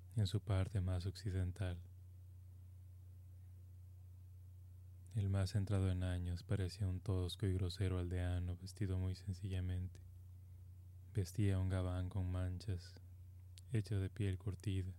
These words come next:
pero el uso y el roce le habían hecho perder el pelo que en un principio tenía,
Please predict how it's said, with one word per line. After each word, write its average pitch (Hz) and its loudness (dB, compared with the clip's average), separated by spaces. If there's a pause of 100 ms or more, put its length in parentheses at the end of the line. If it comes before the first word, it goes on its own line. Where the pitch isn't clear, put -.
(1080)
pero 98 4
el 92 0
uso 95 2
y 92 4
el 90 4
roce 92 2
le 92 2
habían 90 2
hecho 90 -2
perder 92 0
el 92 0
pelo 90 -2 (800)
que 101 4
en 95 4
un 95 4
principio 95 2
tenía, 92 0